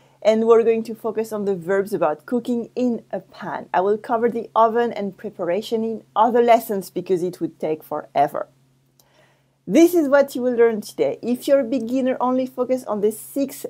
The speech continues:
main verbs. This is enough for today.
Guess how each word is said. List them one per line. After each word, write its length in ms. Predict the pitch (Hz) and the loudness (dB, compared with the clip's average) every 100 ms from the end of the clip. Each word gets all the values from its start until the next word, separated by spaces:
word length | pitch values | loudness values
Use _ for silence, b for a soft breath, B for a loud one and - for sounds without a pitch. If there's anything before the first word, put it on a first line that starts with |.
| - | -10
main 640 | 185 208 247 254 254 247 - | -6 -2 0 0 0 -2 -6
verbs. 540 | 180 165 196 214 208 - | -12 -4 2 2 2 0
This 200 | 196 202 | 0 0
is 140 | 180 | -6
enough 580 | - 185 180 202 220 - | -6 -6 -2 0 0 -6
for 300 | - 208 202 | -2 0 0
today. 460 | - 180 160 110 | -8 -2 0 0